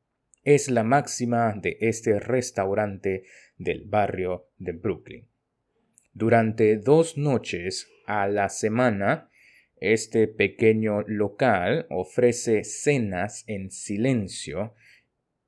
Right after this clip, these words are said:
una iniciativa que pretende minimizar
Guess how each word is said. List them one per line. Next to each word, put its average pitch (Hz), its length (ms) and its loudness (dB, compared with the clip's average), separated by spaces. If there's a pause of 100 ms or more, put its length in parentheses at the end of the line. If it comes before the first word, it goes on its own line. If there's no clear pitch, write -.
(440)
una 151 480 4
iniciativa 113 1160 -2 (180)
que 92 160 -4
pretende 120 1000 2
minimizar 101 1300 -2